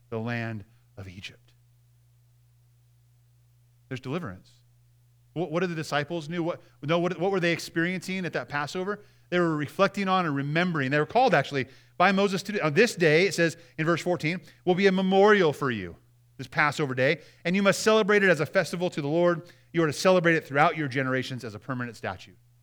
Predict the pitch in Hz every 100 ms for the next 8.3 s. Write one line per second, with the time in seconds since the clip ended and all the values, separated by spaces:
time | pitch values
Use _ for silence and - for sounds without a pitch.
0 | _ _ - 107 101 98 117 127 127 127
1 | 120 - 131 - 135 131 127 107 113 113
2 | 104 98 101 104 117 107 95 _ _ _
3 | _ _ _ _ _ _ 143 135 127 131
4 | 139 156 185 160 92 - _ _ _ _
5 | 165 151 143 - - 175 190 190 151 151
6 | 156 196 185 143 147 - 190 175 147 139
7 | 160 180 165 127 131 170 170 139 135 135
8 | 170 185 160